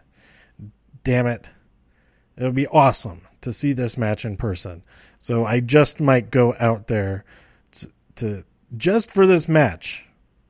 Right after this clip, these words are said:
'Cause I'm gonna be, uh, like, halfway there already in Dallas,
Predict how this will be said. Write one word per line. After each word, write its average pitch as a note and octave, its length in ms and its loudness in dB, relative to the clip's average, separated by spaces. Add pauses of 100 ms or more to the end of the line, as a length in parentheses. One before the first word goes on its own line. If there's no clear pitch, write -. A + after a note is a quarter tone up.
(760)
'Cause C#3 160 -2
I'm D3 140 0
gonna F3+ 160 0
be, F3+ 220 6
uh, D3 280 2
like, C#3 240 0
halfway E3 480 2
there D#3+ 300 6
already F#3+ 480 4
in C3+ 160 -4
Dallas, E3+ 520 4